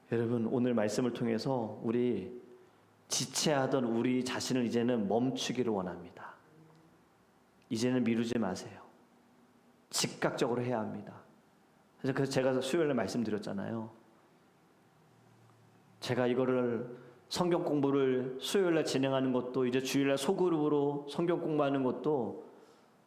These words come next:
아, 좀 기도하고 좀 준비하고 나중에 훈련도 안 되겠더라고요. 그러다 주님 오시면 어떡해요? 우리 이렇게 그냥 좀, 어, 편안하게 신앙생활하다 주님 오시면 그때 어떡해요?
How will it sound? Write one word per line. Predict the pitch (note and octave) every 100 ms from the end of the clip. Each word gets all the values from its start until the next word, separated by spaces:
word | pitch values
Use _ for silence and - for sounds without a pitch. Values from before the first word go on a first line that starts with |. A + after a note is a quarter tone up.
| _ _ _ _ _ _ _
아, | -
좀 | G#2 D3+ C3 -
기도하고 | - B2+ C3+ D3 D3+ D3+ C#3+
좀 | E3 D#3+
준비하고 | D3 C#3+ D#3 D3 D3+
나중에 | G#2+ - D#3 D#3 D#3+ F#3+ - -
훈련도 | - F3+ E3+ E3+ E3+ - - - - -
안 | A#2+
되겠더라고요. | C3+ B2+ B2+ G2+ F2+ F#2+ - - - _ _
그러다 | - E3
주님 | D3 D3+ C#3+
오시면 | A#2+ B2+ G#2
어떡해요? | F#2 - - - - - _ _ _ _ _ _ _ _ _ _ _ _ _ _ _ _ _ _ _ _ _ _ _ _ _ _ _ _ _
우리 | D3 D#3
이렇게 | D3+ E3+ E3+
그냥 | D#3+ D3 D#3 D3+
좀, | D3+ D#3 - - - - - _ _
어, | - A#2+
편안하게 | D3+ G#3+ G3+ G3 G3 F#3 F3
신앙생활하다 | F3 F#3+ F3 F3 E3+ D3+ C#3+
주님 | - D3 C#3+
오시면 | B2 B2+ A#2
그때 | - A2
어떡해요? | G2 G2+ - G#2